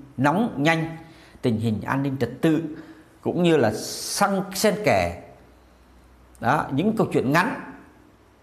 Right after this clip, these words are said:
để kịp thời gửi tới phục vụ các bạn nắm bắt được tình hình an ninh trật tự trong nước. Hiện giờ, đầu vào cái, à, năm hai nghìn không trăm hai mươi mốt này rất là phức tạp. Rất nhiều vụ là sát hại lẫn nhau. Nhưng đặc biệt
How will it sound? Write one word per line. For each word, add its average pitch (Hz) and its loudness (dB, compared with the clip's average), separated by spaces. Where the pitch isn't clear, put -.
để 98 -4
kịp - -4
thời 127 4
gửi 110 0
tới 180 4
phục - -2
vụ 127 0
các - -2
bạn 123 2
nắm 233 2
bắt 370 0
được - 0
tình 117 0
hình 110 0
an 139 -2
ninh 139 -2
trật 113 -4
tự 120 -4
trong 139 -4
nước. 185 4
Hiện 110 -2
giờ, 113 4
đầu 117 2
vào 95 -4
cái, 151 0
à, 147 4
năm 135 2
hai 147 0
nghìn 165 -2
không 117 -6
trăm 123 -4
hai 131 0
mươi 131 0
mốt 139 -2
này 117 0
rất 143 -2
là - -4
phức - -6
tạp. - 2
Rất 190 -4
nhiều 123 2
vụ 104 -6
là 104 -4
sát - -8
hại 123 -4
lẫn 139 -2
nhau. 165 2
Nhưng 160 -2
đặc 135 0
biệt 139 0